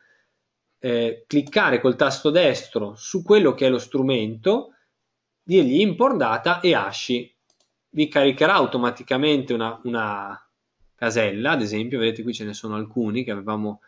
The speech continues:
creato nel duemilaquindici addirittura, e io qui dentro ci posso andare a importare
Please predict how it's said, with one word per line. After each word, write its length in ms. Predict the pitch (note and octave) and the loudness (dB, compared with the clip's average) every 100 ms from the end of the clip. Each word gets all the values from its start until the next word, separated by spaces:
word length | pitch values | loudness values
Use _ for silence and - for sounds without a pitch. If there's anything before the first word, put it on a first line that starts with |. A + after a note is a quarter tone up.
| _ _ | _ _
creato 580 | - A2 A2+ B2+ A#2+ A#2 | -6 -2 2 2 0 -6
nel 180 | G#2+ A#2 | -4 -2
duemilaquindici 920 | A2+ G#2+ G#2+ G#2 A#2+ G#2 G#2 A#2 - | -2 -2 -4 -4 -4 -4 -6 -8 -6
addirittura, 800 | G#2+ G#2 G#2 G#2 G#2+ G2 B2+ F3+ - _ _ _ _ _ | -4 -2 -4 -6 -8 -4 -6 -6 -12 _ _ _ _ _
e 120 | - | 2
io 120 | G3+ - | 2 4
qui 140 | C4 | 2
dentro 400 | B3 D3 E3+ A#3+ | 2 2 0 -2
ci 180 | A3+ E3 | -2 0
posso 380 | B2+ B2 - C#3 | 0 0 -2 -2
andare 420 | D#3+ A2 B2+ B2 | 0 0 2 2
a 260 | A#2+ D3+ - _ _ - | 2 -2 -6 _ _ -8
importare 1120 | C#3 C3+ D#3 E3+ F3 - G#2+ G2 A#2+ D#3+ - | -6 0 2 2 2 -6 -6 -6 -6 -6 -10